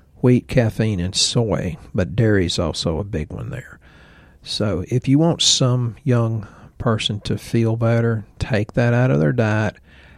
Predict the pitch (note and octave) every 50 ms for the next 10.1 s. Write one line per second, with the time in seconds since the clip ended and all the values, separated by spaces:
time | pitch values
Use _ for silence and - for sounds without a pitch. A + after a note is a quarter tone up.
0 | - - - - G2+ G2+ G#2+ A2+ A#2 A#2+ C3+ B2+ A#2+ - - - C3 C3+ C3+ C#3
1 | C3+ A#2+ G#2+ G2+ G2+ G2+ G2+ F#2 - - A2 G#2+ A2 F2+ A2+ B2 B2+ B2 B2 -
2 | A#2 G#2+ G#2+ G2 F2+ - - - G2 F#2+ F#2 - - E2+ D#2 D2+ D2+ F2 F#2+ -
3 | - - - - - - G2 D2 - A#1 - D#2 G2 F#2+ E2+ F2+ F#2 E2 D#2 -
4 | - - - E2 D#2+ - - - - F3+ D#3 - A#1 - - - _ - - -
5 | - - - - - - - - - - D2 F#2+ F#2+ - - G#2 F#2+ - - G#2
6 | F#2 E2+ D#2+ E2+ F#2 F2+ - - F2 D#2+ F2 F2+ E2+ - - - - A2+ G#2+ G#2
7 | G#2 G#2+ - - F#2 F2 - - - - A2+ A2+ A2+ A2 A2 G#2+ G#2+ F#2 G2 G2+
8 | F#2+ E2+ E2 D2+ C#2+ D2 G#2 - D2 D2+ D2+ C2+ C#2+ D#2+ - - - A1+ - -
9 | - - C#2 C2 B1 - - - - - - - D2+ F2+ - - - - - F#2+
10 | F2 E2+